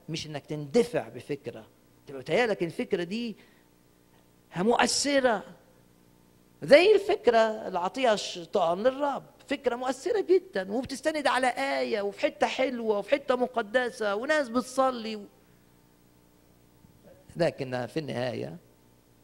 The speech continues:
فكرة من إبليس، عشان مش من الروح. لا تعرض نفسك للخطر، لأنك أنت بتجرب الرب.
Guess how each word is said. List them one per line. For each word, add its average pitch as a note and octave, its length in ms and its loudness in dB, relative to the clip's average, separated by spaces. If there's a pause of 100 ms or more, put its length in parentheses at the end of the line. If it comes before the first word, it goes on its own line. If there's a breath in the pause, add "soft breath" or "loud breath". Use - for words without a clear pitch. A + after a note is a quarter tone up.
(440)
فكرة C#3 420 -2
من F3+ 240 -8
إبليس، - 640 -16 (1040)
عشان A3 560 -6 (1120)
مش G3 320 -8
من C3+ 120 -10
الروح. B2 560 -14 (1200 soft breath)
لا D4 800 6
تعرض G3 720 4
نفسك F#3 480 -4 (1160)
للخطر، A#2+ 580 -6 (880)
لأنك B2 280 -6
أنت F3+ 160 0
بتجرب F3+ 520 -2
الرب. G3+ 260 -8